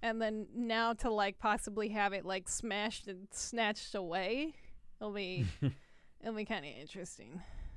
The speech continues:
Speaker 1: Also sad.
Speaker 2: Yeah.
Speaker 1: Do you think, do you think Tencent and, like, the other companies will try to leave China?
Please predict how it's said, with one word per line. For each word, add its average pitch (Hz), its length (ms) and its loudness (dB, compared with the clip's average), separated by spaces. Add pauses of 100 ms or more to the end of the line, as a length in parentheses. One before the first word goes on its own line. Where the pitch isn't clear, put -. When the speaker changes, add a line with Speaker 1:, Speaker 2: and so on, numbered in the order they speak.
(120)
Speaker 1:
Also 214 260 0
sad. 113 320 -2
Speaker 2:
Yeah. 90 320 4 (1200)
Speaker 1:
Do 254 80 0
you 330 100 6
think, 392 360 2
do 277 100 2
you 302 100 4
think 339 220 2
Tencent 269 720 4
and, 233 180 0
like, 214 320 0 (600)
the 233 140 0
other 220 240 4
companies 240 520 0
will 214 100 -2
try 214 240 2
to 208 80 0
leave 190 260 -4
China? 196 440 -2